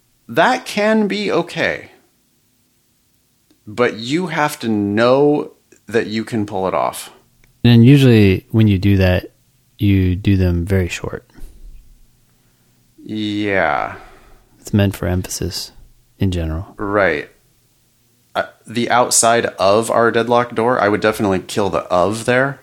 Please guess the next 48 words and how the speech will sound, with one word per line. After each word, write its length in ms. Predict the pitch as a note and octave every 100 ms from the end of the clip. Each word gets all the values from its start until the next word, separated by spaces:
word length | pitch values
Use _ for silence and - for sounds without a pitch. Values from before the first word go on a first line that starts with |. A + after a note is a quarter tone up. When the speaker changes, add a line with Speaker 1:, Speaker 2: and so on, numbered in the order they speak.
| -
Speaker 1:
If 140 | G2+
you're 80 | G#2+
gonna 220 | G2 A#2 F#2
do 220 | G2 G2+
this 260 | A#2+ B2+
thing 320 | - C3 C#3 G#2
where 120 | G2
you're 100 | F#2+
just, 260 | G2+ -
like, 180 | F#2+ -
painting 340 | - G2+ F#2+ F2
a 40 |
picture. 340 | F#2+ - - F2
Speaker 2:
Yeah. 160 | D#2+ - - - _ -
Yeah. 200 | E2+ E2+ - - - - - - - -
Speaker 1:
y-, 120 | - _
you 140 | A2 A2
wouldn't, 300 | A#2+ G#2+ - _ -
no, 300 | G#2+ G2 G2
you 160 | G2+ G2+
wouldn't 220 | A#2 F2+
want 160 | F#2 F#2
that 180 | D#2+ -
of 360 | D2+ D#2 G#2 A2
there. 420 | A#2 A#2+ A#2+ -
I, 180 | G#2 - - - -
my, 240 | C3+ F#3 -
my 240 | C#3+ D#3 E3
Jor-, 560 | B2+ B2+ D3 - F#2 -
my 160 | B2 B2+
advice 340 | A#2+ C#3+ D3
for 140 | - G#2
Jordan 280 | G#2+ G#2+ G2
would 120 | F#2
be, 160 | F#2
don't 260 | F2 G2 C2
do 140 | D#2
this. 420 | A#1+ - - - - - - - _ _ -
Just 240 | G#2+ -
don't, 360 | A2 G2 - -
don't 200 | B2 G#2
try 200 | - G2
to 80 | E2+
pull 180 | F#2 D#2+
off 140 | D#2
something 240 | - - D2
like 180 | C#2
that, 300 | G1+ G1+ -